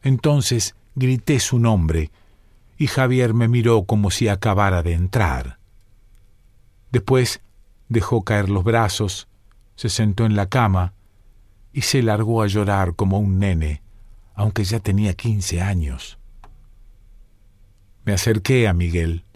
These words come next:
Sus labios finos, empapados en sangre, dibujaban algo que se parecía a una sonrisa, pero también a otras cosas que aún hoy,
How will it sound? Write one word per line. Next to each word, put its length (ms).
Sus 240
labios 420
finos, 580
empapados 800
en 200
sangre, 600
dibujaban 800
algo 360
que 100
se 160
parecía 600
a 80
una 260
sonrisa, 680
pero 320
también 420
a 100
otras 340
cosas 800
que 100
aún 380
hoy, 480